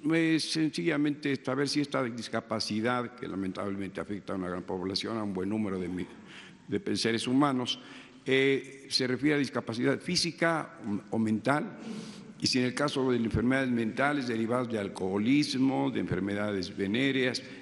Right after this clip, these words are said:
¿cómo podría prevenirse también campañas para disminuir también el riesgo de,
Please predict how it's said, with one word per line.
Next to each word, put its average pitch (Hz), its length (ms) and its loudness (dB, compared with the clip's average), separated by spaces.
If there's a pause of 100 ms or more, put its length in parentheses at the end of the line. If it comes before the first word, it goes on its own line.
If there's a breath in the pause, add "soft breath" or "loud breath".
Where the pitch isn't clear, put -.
(100)
¿cómo 180 180 2
podría 143 560 2
prevenirse 123 540 4
también 120 320 2
campañas 120 440 2
para 101 200 2
disminuir 107 580 4
también 113 760 0
el 107 120 2
riesgo 123 460 4
de, 92 300 0